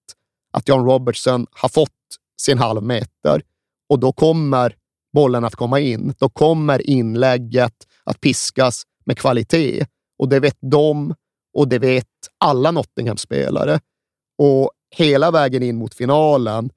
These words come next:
så har det ju trummats in i Trevor Francis huvud att ska du nu få spela, ska du få det här utrymmet på högerkanten, så är din skyldighet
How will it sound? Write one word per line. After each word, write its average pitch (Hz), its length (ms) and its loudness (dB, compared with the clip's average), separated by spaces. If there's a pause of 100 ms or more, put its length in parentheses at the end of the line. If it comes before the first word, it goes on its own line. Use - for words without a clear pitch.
(160)
så - 140 -4
har 135 280 2
det 131 60 0
ju 120 80 0
trummats 139 1000 -2 (100)
in 123 400 0 (100)
i 131 60 -6
Trevor 120 280 0
Francis 139 560 -4
huvud 113 460 -4 (420)
att 135 220 0 (420)
ska 160 360 2
du 156 100 2
nu 123 120 -2
få 120 120 -8
spela, 127 600 0 (500)
ska 135 200 0
du 131 80 2
få 170 380 4 (160)
det - 80 -2
här 147 140 0
utrymmet 123 840 0 (180)
på 139 140 0
högerkanten, 117 1080 -2 (320)
så 139 180 0
är 135 160 4
din 139 160 2
skyldighet 131 1120 0